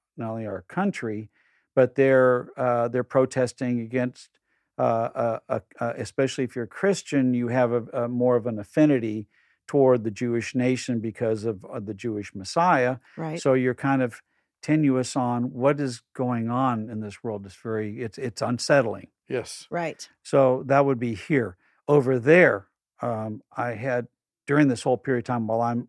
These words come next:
Speaker 1: on the ground, I was there in Jericho, and then I eventually went to Jordan, and I was there for eleven days before coming home.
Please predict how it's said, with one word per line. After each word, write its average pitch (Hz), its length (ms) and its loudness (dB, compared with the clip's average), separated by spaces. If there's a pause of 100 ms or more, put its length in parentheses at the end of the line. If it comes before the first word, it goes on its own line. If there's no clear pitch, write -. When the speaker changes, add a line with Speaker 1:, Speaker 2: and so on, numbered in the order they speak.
Speaker 1:
on 123 180 -2
the 110 60 -8
ground, 113 500 -6 (520)
I 117 200 0
was 107 320 -8
there 120 340 0
in 117 300 -2
Jericho, 143 520 4
and 131 100 4
then 123 120 0
I 120 140 2
eventually 120 460 -4
went 113 220 -6
to 104 80 -12
Jordan, 117 580 -2
and 113 160 -8
I 113 60 -6
was 107 180 -12
there 110 200 -4
for 113 220 -6
eleven 110 360 -4
days 107 260 -6
before 95 360 -12
coming 95 300 -14
home. 110 340 -6